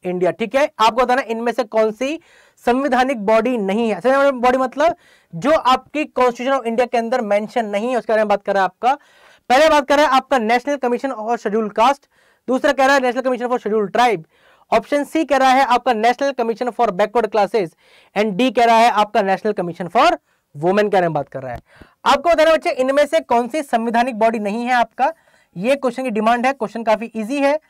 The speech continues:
और याद रखना, हर साल, किधर, हर साल आपके constitutional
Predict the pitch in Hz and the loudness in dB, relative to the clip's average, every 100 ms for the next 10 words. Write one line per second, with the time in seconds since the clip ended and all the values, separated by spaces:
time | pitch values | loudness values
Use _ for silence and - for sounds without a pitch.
0 | _ _ _ 240 226 285 302 277 294 320 | _ _ _ -4 2 2 4 0 0 0
1 | 233 277 294 - 233 175 185 247 254 247 | 2 2 2 2 2 2 0 0 2 2
2 | 254 247 269 277 220 214 - 285 330 _ | 2 2 2 2 -2 -2 -4 -4 -4 _
3 | _ _ _ - 262 285 359 302 285 269 | _ _ _ 0 0 2 0 0 0 -2
4 | 294 | 0